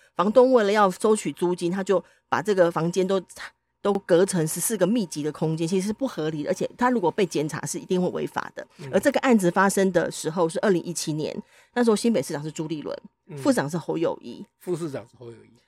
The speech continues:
Speaker 2: 嗯。
Speaker 1: 然后呢，二零一八年是侯友宜当新北市长。哦，
Speaker 2: 嗯。
Speaker 1: 事实上他们是作为市长，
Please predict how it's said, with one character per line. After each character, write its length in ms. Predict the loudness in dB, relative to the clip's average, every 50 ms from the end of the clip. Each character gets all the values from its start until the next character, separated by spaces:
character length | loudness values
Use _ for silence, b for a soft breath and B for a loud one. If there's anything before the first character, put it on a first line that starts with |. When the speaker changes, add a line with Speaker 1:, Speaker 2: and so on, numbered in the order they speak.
| _ _
Speaker 2:
嗯。 40 | -4
Speaker 1:
然 200 | -2 0 0 0
后 240 | 0 2 2 2 4 4
呢， 100 | 2 2
二 140 | 4 4 4
零 140 | 4 4 0
一 80 | 0 -2
八 240 | -2 0 0 2
年 300 | 0 0 -2 -4 -6 -8
是 160 | -10 -8 -8 -10
侯 240 | -4 -2 -2 -2
友 60 | -2 -4
宜 20 |
当 160 | -4 -4 -4 -4
新 240 | -4 -2 -2 -2
北 160 | -2 -2 -4 -6
市 240 | -10 -12 -14 -14 _
长。 140 | -16 -18 -18 _ _ _ _ _ _ _ _
哦， 120 | -8 -8 -8
Speaker 2:
嗯。 20 | -12 -18 _
Speaker 1:
事 120 | -4 -2 2
实 20 |
上 200 | 2 4 4 2 0 _
他 200 | -6 -2 2 4
们 160 | 6 6 4
是 140 | 4 2 -4
作 260 | -2 4 6 6 6
为 140 | 6 2 2
市 220 | 0 0 -2 -2 -2
长， 240 | -2 -4 -4 -4